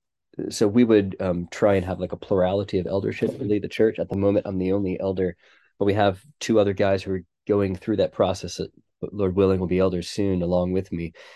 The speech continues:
Um, so there's a little, it's a much different than how we started. Um,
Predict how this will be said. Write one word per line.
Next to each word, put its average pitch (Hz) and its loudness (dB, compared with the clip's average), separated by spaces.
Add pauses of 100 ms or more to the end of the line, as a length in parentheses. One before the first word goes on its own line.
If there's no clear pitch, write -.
(140)
Um, 87 2
so 107 0
there's 107 4
a 110 4
little, 123 6
it's 107 -4
a 104 -4
much 123 0
different 107 -2
than 87 -6
how 98 0
we 90 -2
started. 90 -2 (120)
Um, 85 -4